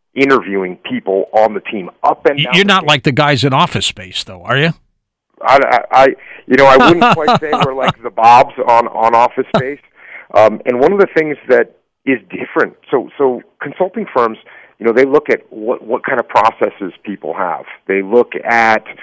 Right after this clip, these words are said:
Speaker 1: what kind of, what their P and L is doing. They see what their numbers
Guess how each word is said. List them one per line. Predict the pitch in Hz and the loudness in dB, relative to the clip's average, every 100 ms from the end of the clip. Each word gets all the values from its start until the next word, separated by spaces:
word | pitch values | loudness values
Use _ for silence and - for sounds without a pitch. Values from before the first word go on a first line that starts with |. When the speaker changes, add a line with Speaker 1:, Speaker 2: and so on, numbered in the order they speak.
| - - | -20 -16
Speaker 1:
what | - 117 - | -2 0 0
kind | - 120 113 | -2 -2 -2
of, | 104 | -2
what | 107 117 - | -2 -2 -2
their | 104 | -6
P | - 131 | -6 -4
and | 120 113 | 0 2
L | 117 113 | 2 0
is | 95 | -2
doing. | 87 92 78 71 87 | -6 -8 -8 -10 -6
They | 107 - - | -6 -8 -10
see | 120 117 107 - - - - | -10 -8 -12 -16 -20 -20 -4
what | 113 123 | -2 0
their | 123 | -2
numbers | 120 117 117 117 | 2 2 2 0